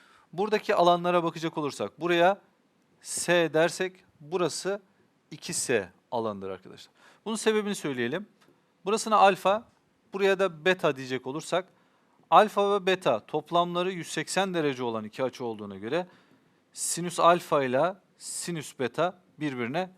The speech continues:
eşitti hatırlayacaksınız. Bu kenara A, bu kenara A, B, B diyecek olursak burası iki B'dir.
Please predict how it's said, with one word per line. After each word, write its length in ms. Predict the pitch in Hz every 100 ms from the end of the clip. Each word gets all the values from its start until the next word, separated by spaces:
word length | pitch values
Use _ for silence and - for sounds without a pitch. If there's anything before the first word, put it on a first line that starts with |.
| _ -
eşitti 380 | - 123 -
hatırlayacaksınız. 800 | 104 - 113 98 92 - 170 190 - _ _ _ 190
Bu 80 |
kenara 440 | 185 202 190 185 180
A, 240 | 180 208 - _ _ _ _ -
bu 100 | 170
kenara 460 | 175 175 170 170 165
A, 260 | 147 98 - _ _ _ _ _ -
B, 360 | 139 160 185 - _ _ _
B 340 | 131 147 156 131
diyecek 300 | 104 107 104
olursak 400 | 95 - 175 - _ _ _ _ 170
burası 300 | 160 - 185
iki 260 | 151 135
B'dir. 360 | 104 90 85